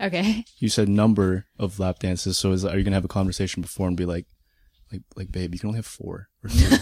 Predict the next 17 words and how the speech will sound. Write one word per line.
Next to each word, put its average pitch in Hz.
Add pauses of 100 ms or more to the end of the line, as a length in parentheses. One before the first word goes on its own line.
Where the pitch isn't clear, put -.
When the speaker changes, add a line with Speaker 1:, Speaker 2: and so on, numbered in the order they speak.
Speaker 1:
<laughs> -
Speaker 2:
Okay, 107
please -
don't 95
do 104
any 101
more 98
than 95
five." - (440)
Is 104
that 107
what 135
you're -
gonna 139
do 104
or 120
no? 92